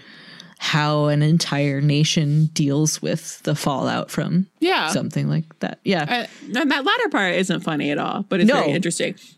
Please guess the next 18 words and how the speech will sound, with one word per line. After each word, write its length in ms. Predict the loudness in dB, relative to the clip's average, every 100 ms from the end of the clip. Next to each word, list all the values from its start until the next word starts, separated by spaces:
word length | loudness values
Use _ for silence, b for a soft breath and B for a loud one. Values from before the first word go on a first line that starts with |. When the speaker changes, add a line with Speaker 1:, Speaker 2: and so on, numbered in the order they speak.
| -4
Speaker 2:
But 180 | -2 0
the 80 | 0
former 360 | 0 2 0
part 380 | 0 -2 -2 -4 -8
is 200 | -2 -2
sort 180 | 0 0
of 240 | 0 -2
really 300 | -2 0 2 2
hits 340 | 0 -2 -2
at, 360 | 0 0 -2 -8 -20 _ _ _ -6
to 120 | 0
me, 80 | 2 2
it 80 | 2
really 180 | 2 2
hits 200 | 0 0
at 100 | 0
what 180 | -2 -2
satire 680 | -2 -2 -2 -2 -2 -4